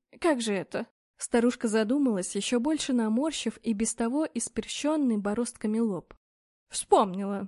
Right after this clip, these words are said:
Кинологом. А потом что-то там случилось, и он уволился. Теперь разводит собак сам».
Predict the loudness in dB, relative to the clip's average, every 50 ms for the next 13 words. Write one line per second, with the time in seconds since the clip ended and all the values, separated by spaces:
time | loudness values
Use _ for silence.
0 | -12 _ _ 4 6 6 6 4 2 0 -2 -2 -2 -2 -4 -4 -6 -10 _ _
1 | _ -2 4 4 6 6 6 4 2 2 0 -2 0 0 0 2 2 2 2 2
2 | 0 0 -2 -2 -2 0 2 2 2 4 2 2 2 0 0 -2 -2 0 2 4
3 | 4 6 6 4 4 2 -2 -4 -4 -4 -4 -4 -4 -4 -4 -4 -6 -8 0 0
4 | 2 4 6 4 6 6 4 4 4 2 0 0 0 -2 -2 -2 -4 -4 -4 -4
5 | -6 -6 -8 -6 -8 -10 -10